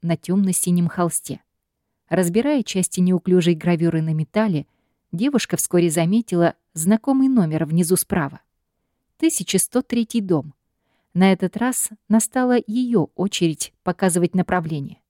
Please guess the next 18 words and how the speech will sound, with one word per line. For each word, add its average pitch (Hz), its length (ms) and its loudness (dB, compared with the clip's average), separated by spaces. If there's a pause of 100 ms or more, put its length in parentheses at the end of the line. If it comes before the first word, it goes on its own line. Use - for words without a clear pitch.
(360)
Она 277 240 2
напрягла 175 400 0
колени 165 420 0
и 156 40 -2
ноги, 202 280 -2
словно 185 460 0
отталкиваясь 170 720 -2
от 165 100 -10
воды, 160 380 -2 (460)
и 196 80 6
начала 262 420 2
опускаться 240 560 0
вниз. 165 400 -2 (600)
Верёвка, 196 500 0
соединяющая 175 800 0
Санюль 170 480 0 (100)
и 175 80 -2
Сухо, 214 520 0